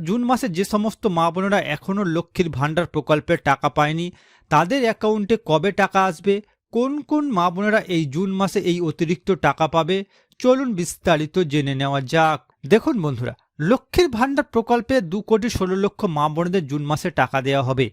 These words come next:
ইতিমধ্যে এক কোটি পঁয়ত্রিশ লক্ষ মা বোনেরা লক্ষ্মীর ভাণ্ডার প্রকল্পে জুন মাসে টাকা তাদের ব্যাংক অ্যাকাউন্টে পেয়ে গেছেন। অনেক মা বোনেদের এখনো টাকা আসতে বাকি রয়েছে। বর্তমানে বন্ধুরা, রাজ্যের মা বোনেদের মাসিক হাত খরচের সবথেকে বড় উপায় হলো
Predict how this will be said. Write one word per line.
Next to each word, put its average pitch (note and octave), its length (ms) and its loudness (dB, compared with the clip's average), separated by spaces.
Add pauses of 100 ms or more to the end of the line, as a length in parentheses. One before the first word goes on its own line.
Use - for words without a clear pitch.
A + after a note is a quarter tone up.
(600)
ইতিমধ্যে D4 500 2
এক G3 220 -2
কোটি B3+ 240 2
পঁয়ত্রিশ G#3 540 -2
লক্ষ A3 240 0
মা D#3+ 220 0
বোনেরা F#3 280 0
লক্ষ্মীর E3 380 -2
ভাণ্ডার D#3+ 360 -2
প্রকল্পে D#3+ 400 0
জুন D3 200 -4
মাসে D3+ 240 -2 (140)
টাকা D3+ 200 2
তাদের D#3 300 -2
ব্যাংক D3 240 0
অ্যাকাউন্টে D#3+ 400 -2
পেয়ে C#3+ 300 0
গেছেন। D3 260 0 (920)
অনেক C4 400 2
মা G#3 200 2
বোনেদের A#3 420 0
এখনো A3 300 -2 (100)
টাকা D3+ 220 2
আসতে E3+ 220 -2
বাকি C#3 300 0
রয়েছে। C#3+ 320 0 (560)
বর্তমানে D4+ 580 2
বন্ধুরা, C4 420 0
রাজ্যের G#3 380 0
মা D#3 240 0
বোনেদের G#3 340 0
মাসিক E3 400 -2
হাত G3 200 0
খরচের G3 400 0
সবথেকে - 440 -2
বড় D#3+ 220 0 (120)
উপায় E3+ 220 2
হলো E3 200 0